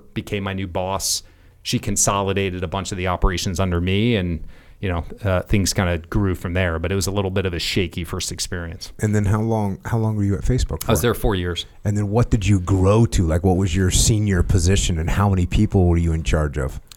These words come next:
Speaker 1: So I, when I started there, the team was probably, the initial team was probably four or five.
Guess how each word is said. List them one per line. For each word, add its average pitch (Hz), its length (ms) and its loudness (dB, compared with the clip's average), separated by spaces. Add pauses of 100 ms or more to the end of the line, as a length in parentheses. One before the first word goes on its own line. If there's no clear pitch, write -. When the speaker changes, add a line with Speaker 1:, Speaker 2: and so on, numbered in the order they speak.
Speaker 1:
So 117 720 4 (280)
I, 113 220 2
when 113 160 4
I 117 40 6
started 143 480 4
there, 127 260 4
the 107 140 0
team 107 380 0
was 95 880 0
probably, 101 960 0
the 98 120 -2
initial 104 320 2
team 101 200 -4
was 95 100 -2
probably 92 300 0
four 95 300 -2
or 95 60 -2
five. 90 880 -2